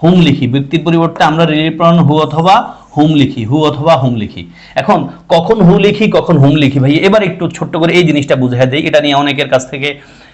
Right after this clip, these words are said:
আহ, প্রশ্ন পাই। দেখো ভাইয়া, আমরা এখানে হু লিখলাম কেন? মনে করো এখানে একটা ব্ল্যাঙ্ক আছে, এখন হু লিখলাম নাকি হু লিখবো, হু লিখবো নাকি হুম লিখবো, এটা ভাইয়া একটু বুঝিয়ে দিব এখন তোমাদেরকে। হু লিখবো নাকি হুম লিখবো? হু তো লিখাই আছে,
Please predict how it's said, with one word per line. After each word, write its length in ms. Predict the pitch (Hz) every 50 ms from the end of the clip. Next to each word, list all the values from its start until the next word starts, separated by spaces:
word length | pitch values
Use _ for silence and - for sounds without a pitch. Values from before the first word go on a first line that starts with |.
| _ _ -
আহ, 220 | 135 127 127 127 - - - - _ _ _ _ _ _ _ _ _ _ - _
প্রশ্ন 340 | 196 202 170 - - 160 131
পাই। 120 | - - - - -
দেখো 160 | 165 180 180
ভাইয়া, 360 | 170 170 170 143 - - - - - - -
আমরা 180 | 165 180 202
এখানে 180 | 185 180 196 196
হু 220 | 175 123 170 202
লিখলাম 360 | 202 190 185 - 180 170 165
কেন? 140 | - 139 127
মনে 240 | 131 143 175 208 214
করো 180 | 214 208 202 190
এখানে 240 | 180 156 175 180
একটা 160 | 180 175 180 165
ব্ল্যাঙ্ক 360 | 143 135 123 117 113 107 107
আছে, 260 | 98 - - - -
এখন 200 | 104 104 143 147
হু 180 | 131 127 156 175
লিখলাম 380 | 185 185 175 180 190 202 208
নাকি 280 | 202 196 185 180 180 160
হু 120 | 143 147
লিখবো, 380 | 147 139 123 113 104 - 92 - - - _ - - - _ -
হু 80 | 139 160
লিখবো 280 | 185 202 202 185 220
নাকি 220 | 226 208 196 - 190
হুম 200 | 151 147 147 147
লিখবো, 300 | 131 110 - - 92 85 - _
এটা 200 | 156 156 175 170
ভাইয়া 200 | 156 147 151 160
একটু 160 | 156 156 160
বুঝিয়ে 240 | 143 131 120 113 123
দিব 140 | 117 120 113
এখন 260 | 107 98 - - 104
তোমাদেরকে। 420 | 101 87 85 85 85 - - - 85 _ _ _ _ _ _ _ -
হু 80 | 175
লিখবো 220 | 180 196 180 170 180
নাকি 200 | 180 165 - 147
হুম 140 | 131 123
লিখবো? 260 | 120 113 104 98 101 101
হু 120 | 147 202
তো 120 | 185 254
লিখাই 300 | 220 190 180 175 202 208
আছে, 280 | 185 131 - - - -